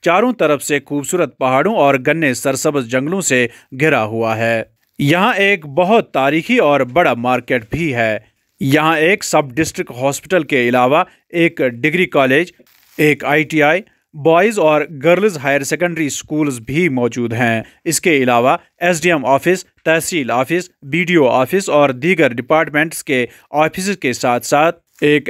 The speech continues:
एसडीपीओ ऑफिस और पुलिस स्टेशन भी कायम है। इसके अलावा एक और पुलिस स्टेशन गुंड में है। कस्बा के बीचों बीच एक तारीखी पार्क भी मौजूद है। कंगन टाउन में एक पावर स्टेशन प्लांट,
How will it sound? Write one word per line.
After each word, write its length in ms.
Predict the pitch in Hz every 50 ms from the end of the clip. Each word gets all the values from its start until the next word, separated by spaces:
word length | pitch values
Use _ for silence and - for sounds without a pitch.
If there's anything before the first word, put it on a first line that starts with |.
| -
एसडीपीओ 540 | 156 165 180 135 143 202 208 - 202 185 180
ऑफिस 400 | 147 139 139 135 - 196 190 - 175
और 260 | 143 139 139 131 127
पुलिस 400 | 113 _ - 156 180 208 190 -
स्टेशन 380 | - - 156 139 123 - 131 123
भी 240 | 123 117 139 180 180
कायम 360 | 131 - 131 117 113 113 110 110
है। 360 | 110 120 113 107 104 - - _ _ _ _ -
इसके 340 | 143 143 - - 156 139
अलावा 340 | 135 131 135 135 143 175 196 - _ _ -
एक 180 | 151 151 - 175
और 180 | 202 202 165
पुलिस 360 | 135 - - 160 175 185 156 -
स्टेशन 420 | - 156 135 123 - 151 165 170 - 147
गुंड 240 | 127 156 180 170 135
में 160 | 117 110 104
है। 340 | 104 117 110 110 110 113 - _ _ _ _ - - - - _ -
कस्बा 300 | 165 175 165 170 233 247
के 160 | 220 285 269
बीचों 360 | 175 180 185 180 - 180 170 151
बीच 260 | 143 170 190 202 - 202
एक 220 | 156 156 151 -
तारीखी 460 | - 151 147 151 156 170 170 - 208 190
पार्क 380 | - - 139 131 127 127 110 _ -
भी 200 | 127 165 180 165
मौजूद 460 | 135 135 120 113 110 - 110 110 110
है। 220 | 110 131 120 117 117 - _ _ _ _ _ _ _ _ _
कंगन 320 | - 165 165 170 170 160 131
टाउन 280 | - 147 139 143 143
में 240 | 143 160 185 214 214 - _ _ -
एक 240 | 170 165 165 151 - -
पावर 260 | 160 156 175 196 175
स्टेशन 400 | - - 190 180 160 170 151 131
प्लांट, 420 | - 151 135 131 147 180 202 -